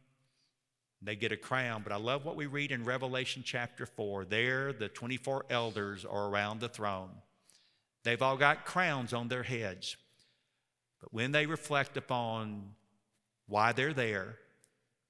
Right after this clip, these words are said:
and the price he paid to get them there, they take off those crowns and they cast him before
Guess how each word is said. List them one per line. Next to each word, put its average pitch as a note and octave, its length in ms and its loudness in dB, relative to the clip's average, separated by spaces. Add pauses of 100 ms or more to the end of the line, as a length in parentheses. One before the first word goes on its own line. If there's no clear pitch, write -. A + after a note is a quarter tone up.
(1000)
and A2+ 100 -4
the G#2 60 -4
price B2 460 2
he D#3+ 120 -2
paid C3+ 460 -2
to - 80 -6
get C#3+ 320 -4
them G2+ 180 -4
there, F2+ 300 -6 (1120)
they A2+ 100 0
take A#2 320 0
off C3 200 0
those D3 200 -2
crowns G#2 640 -2 (800)
and A2 160 -2
they G2+ 100 0
cast A#2+ 460 0
him G#2 220 -6
before G#2+ 640 -6